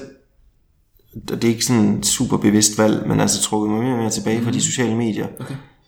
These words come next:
Speaker 1: Bare fordi jeg synes, det blev mere og mere kedeligt. Altså, det var ikke sådan, det var ikke et, et valg, øh, for mig, men, men
Speaker 2: Mhm.
Speaker 1: det, ja, det ved jeg ikke. De har måske haft deres ti år, nogle af platformene, og, og, øh, lige nu er jeg et sted, hvor jeg hellere læser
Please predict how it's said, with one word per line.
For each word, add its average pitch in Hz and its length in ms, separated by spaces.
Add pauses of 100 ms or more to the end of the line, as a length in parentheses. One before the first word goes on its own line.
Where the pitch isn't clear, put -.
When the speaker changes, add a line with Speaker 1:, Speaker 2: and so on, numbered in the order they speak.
(140)
Speaker 1:
Bare 123 100
fordi 127 80
jeg 123 60
synes, 127 120
det 117 100
blev 120 120
mere 120 80
og 113 60
mere 107 80
kedeligt. 117 320 (140)
Altså, 113 60
det 101 60
var 120 60
ikke 120 120
sådan, 104 240
det 107 80
var 113 80
ikke 113 160 (180)
et, 101 80
et 104 60
valg, - 480
øh, 117 120 (340)
for 113 200
mig, 110 120
men, 110 100
men 113 160 (400)
Speaker 2:
Mhm. 101 100 (840)
Speaker 1:
det, 50 280 (600)
ja, 113 120 (120)
det 135 80
ved 123 80
jeg 107 80
ikke. 107 120
De 135 60
har 131 40
måske 127 200
haft 117 200
deres 104 200
ti 117 220
år, 104 320
nogle 107 200
af 107 60
platformene, 107 720
og, 101 280 (720)
og, 101 520
øh, 95 240 (440)
lige 110 260
nu 120 100
er 113 40
jeg 110 80
et 107 80
sted, 113 180
hvor 110 100
jeg 104 120
hellere 107 320
læser 101 380